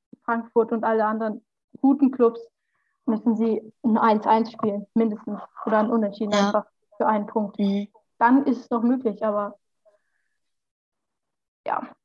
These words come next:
Speaker 2: Ja, das, ja. <laughs> Also ich mein, wenn, stell mal vor, Schalke steigt in die Liga ab und schafft's dann nicht,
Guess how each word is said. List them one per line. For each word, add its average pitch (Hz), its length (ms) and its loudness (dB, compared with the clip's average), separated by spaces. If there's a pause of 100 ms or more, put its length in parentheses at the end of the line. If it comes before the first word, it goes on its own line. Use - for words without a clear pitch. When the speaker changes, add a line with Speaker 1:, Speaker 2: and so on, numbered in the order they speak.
(180)
Speaker 2:
Ja, 208 220 4
das, - 580 0 (540)
ja. 190 200 -8 (140)
<laughs> 262 80 2 (880)
Also 202 260 2
ich 208 220 0
mein, 208 380 -4 (180)
wenn, 208 260 0 (160)
stell - 220 2
mal 233 120 4
vor, 226 260 2
Schalke 233 600 0
steigt 226 380 -6
in 233 80 -2
die 214 260 -6
Liga 196 300 -2
ab 277 180 -2 (560)
und 226 180 0
schafft's - 360 -2
dann 240 480 -2
nicht, 262 420 -2